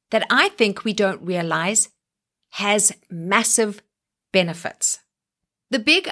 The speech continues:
idea is that even although life can get really busy, perhaps at times overwhelming, filled with decision-making, life is about decision-making, making choices,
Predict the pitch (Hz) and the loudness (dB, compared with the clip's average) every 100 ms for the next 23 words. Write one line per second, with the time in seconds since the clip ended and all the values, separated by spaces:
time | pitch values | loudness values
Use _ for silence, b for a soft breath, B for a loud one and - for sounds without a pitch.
0 | - 269 214 196 175 156 196 - 196 196 | -2 -2 0 0 2 0 -4 -2 -2 -2
1 | _ 240 269 403 392 403 285 240 208 185 | _ -2 0 0 0 0 0 2 4 4
2 | 196 208 208 226 - 240 208 202 170 180 | 2 2 2 2 -2 -6 -4 -6 -8 -4
3 | 208 233 233 220 196 170 82 85 - _ | 0 2 2 0 0 0 -4 -8 -18 _
4 | _ _ _ - 165 175 240 - - - | _ _ _ -6 -4 0 0 2 0 0
5 | - - 240 240 247 233 - 196 190 233 | -10 -2 2 2 2 0 0 -2 0 0
6 | 220 202 196 202 202 208 208 _ _ _ | 2 2 2 2 0 -2 -8 _ _ _
7 | _ _ _ - 269 302 311 247 269 - | _ _ _ 2 2 4 0 0 -2 0
8 | 240 233 208 202 196 190 202 180 156 156 | 0 2 0 0 0 -2 -4 -2 0 0
9 | - 220 240 262 254 277 - 240 233 214 | 0 -2 2 0 0 -2 -2 0 -2 0
10 | 208 208 214 175 165 214 214 - 202 202 | -2 -2 -4 -2 -4 -6 -4 0 2 2
11 | - 214 202 - | 2 2 2 -2